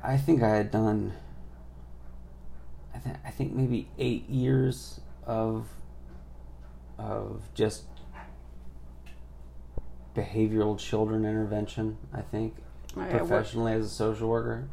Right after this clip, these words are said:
Speaker 2: Yeah, working with kids that need,
Speaker 1: So,
Speaker 2: had behavioral needs.
Speaker 1: a lot of that, obviously, kids lie a lot. I don't know if adults lie more or less. I assume they s-, lie the same. But, uh, kids lie a lot.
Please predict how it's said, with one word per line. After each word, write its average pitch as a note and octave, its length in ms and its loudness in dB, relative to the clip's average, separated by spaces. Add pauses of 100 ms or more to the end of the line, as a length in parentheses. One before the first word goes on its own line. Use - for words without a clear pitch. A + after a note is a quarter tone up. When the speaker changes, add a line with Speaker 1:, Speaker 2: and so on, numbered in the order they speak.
Speaker 2:
Yeah, F3 180 4
working E3+ 320 0
with E3+ 180 -2
kids E3+ 400 0
that D3+ 120 -2
need, E3 180 0
Speaker 1:
So, B2+ 120 4
Speaker 2:
had A#2+ 100 12
behavioral E3 520 8
needs. D#3+ 480 -4
Speaker 1:
a B2 120 4
lot D3+ 300 12
of C#3 80 8
that, G#2+ 360 8 (100)
obviously, B2 460 8
kids C3+ 340 2
lie G1+ 220 4
a - 140 0
lot. G1+ 400 -2 (540)
I C3 100 4
don't G#2+ 180 6
know A#2+ 200 8
if G#2+ 100 0
adults G#2 480 4
lie G2 180 4
more A2 380 4
or G#2+ 200 0
less. A2 540 4
I G#2 140 4
assume G#2+ 540 0
they G2+ 160 0
s-, - 180 -6 (120)
lie G2+ 320 6
the G2 140 -4
same. G#2 460 0 (800)
But, A2+ 220 8
uh, F#2+ 380 6 (680)
kids C3 280 6
lie G#2+ 180 6
a D#2 140 0
lot. - 500 -2